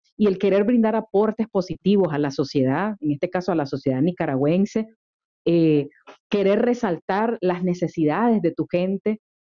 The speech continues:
querer i-, lograr identificar, tratar de dar una solución en un ambiente que realmente se tornó hostil en ese momento, eh, fueron las más nobles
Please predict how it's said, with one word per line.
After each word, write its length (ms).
querer 400
i-, 260
lograr 440
identificar, 920
tratar 380
de 80
dar 140
una 180
solución 420
en 120
un 100
ambiente 540
que 80
realmente 460
se 120
tornó 400
hostil 580
en 120
ese 160
momento, 640
eh, 460
fueron 220
las 120
más 160
nobles 520